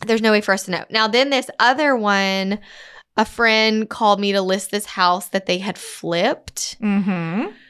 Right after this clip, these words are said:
Speaker 1: And it was, like, not the greatest house, and I was not sure about it, but, and then my buyer wanted it.
Speaker 2: Yeah.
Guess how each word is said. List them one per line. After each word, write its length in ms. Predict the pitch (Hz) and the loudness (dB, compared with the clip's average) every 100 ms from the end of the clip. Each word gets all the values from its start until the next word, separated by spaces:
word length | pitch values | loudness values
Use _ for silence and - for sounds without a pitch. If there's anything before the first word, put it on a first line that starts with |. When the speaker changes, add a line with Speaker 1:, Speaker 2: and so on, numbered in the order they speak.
| - - _ _ - | -20 -20 _ _ -4
Speaker 1:
And 680 | 226 214 208 202 196 196 - _ _ _ _ _ _ _ _ _ _ _ - | 0 2 2 2 0 -2 -8 _ _ _ _ _ _ _ _ _ _ _ 0
it 120 | 220 | 2
was, 220 | 208 208 | 2 0
like, 300 | 190 170 - | 2 2 0
not 300 | 202 185 - | 0 0 0
the 60 | 180 | -4
greatest 540 | 165 - 104 110 - | -4 -4 -2 -4 -4
house, 840 | 196 175 139 160 247 330 - - - | -8 -2 2 2 0 -2 -6 -12 -4
and 140 | 214 196 | 0 2
I 140 | 190 | 2
was 240 | 185 185 | 2 0
not 340 | 190 185 180 - _ _ | 0 2 0 -2 _ _
sure 640 | - - - 196 214 240 254 | -6 -2 2 4 6 6 4
about 400 | 262 254 254 254 | 4 4 4 4
it, 360 | 262 262 - 196 | 4 2 -2 0
but, 400 | 208 202 185 - | 4 4 2 2
and 160 | 208 | 2
then 220 | 214 208 196 | 4 2 2
my 380 | 196 - 208 190 180 - | 0 2 2 2 -4 0
buyer 960 | 185 190 233 214 170 165 180 208 233 233 - _ - _ - | 4 6 4 2 0 2 2 0 -4 -12 -20 _ -20 _ -12
wanted 600 | 185 180 175 196 254 269 | -6 2 2 4 2 2
it. 280 | 277 277 | 4 4
Speaker 2:
Yeah. 640 | 196 185 175 175 175 175 | 2 2 2 2 2 0